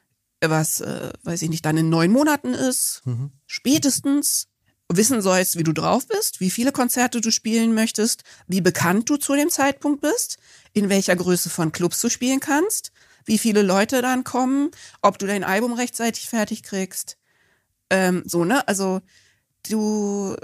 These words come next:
Speaker 1: musst auch darin unheimlich berechenbar sein und zwar quasi, finde ich, mit einer eigentlich noch größeren Grausamkeit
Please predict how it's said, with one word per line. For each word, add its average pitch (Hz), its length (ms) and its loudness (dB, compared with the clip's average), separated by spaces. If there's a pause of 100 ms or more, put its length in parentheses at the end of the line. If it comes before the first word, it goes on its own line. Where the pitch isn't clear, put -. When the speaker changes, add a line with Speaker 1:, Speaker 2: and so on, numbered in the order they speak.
(120)
Speaker 1:
musst 214 400 0
auch 202 160 2
darin 214 320 0
unheimlich 190 320 0
berechenbar 208 500 0
sein 190 220 2
und 180 100 0
zwar 175 280 0
quasi, 170 380 -2
finde 175 200 -2
ich, 170 60 -2
mit 175 120 -8
einer 175 120 0
eigentlich 180 260 2
noch 165 160 0
größeren 165 480 -2
Grausamkeit - 760 -12